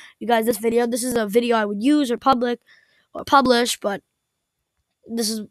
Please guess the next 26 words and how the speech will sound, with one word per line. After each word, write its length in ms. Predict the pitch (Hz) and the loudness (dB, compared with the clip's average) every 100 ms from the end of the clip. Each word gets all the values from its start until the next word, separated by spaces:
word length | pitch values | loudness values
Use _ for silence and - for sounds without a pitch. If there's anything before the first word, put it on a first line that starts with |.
| 220 | -6
a 80 | |
video 240 | 214 214 214 | -2 -2 -2
I 140 | 196 | -2
would 200 | 185 - | -4 -8
use 560 | - 254 247 233 - - _ _ _ - | -2 0 2 0 -4 -10 _ _ _ -8
just 220 | 330 330 | -2 0
to 60 | 320 | 0
show 220 | - 226 | 0 2
you 160 | 233 226 | 2 6
guys. 420 | 226 220 214 - - - - | 6 6 0 -8 -18 -20 -14
So 440 | - 190 113 92 - _ | -8 -4 -4 -6 -10 _
give 140 | 135 87 | -16 -10
it 80 | 117 | -6
a 40 | |
second 340 | - 196 - | -6 -6 -14
to 120 | 147 - | -14 -4
load, 640 | 254 269 269 277 269 262 _ _ _ _ _ _ - | 2 6 6 4 0 -6 _ _ _ _ _ _ -2
and 220 | 262 269 | 0 2
here 160 | 233 226 | 2 2
it 80 | |
is. 280 | 233 196 - _ _ _ _ _ _ _ - | 2 0 -8 _ _ _ _ _ _ _ -2
Now, 180 | 247 233 | 0 2
it's 100 | 254 | 0
a 80 | |
ten-second 640 | 233 311 208 - 285 294 240 | 4 4 4 4 2 2 6
video. 540 | 254 247 233 233 220 | 6 8 4 4 0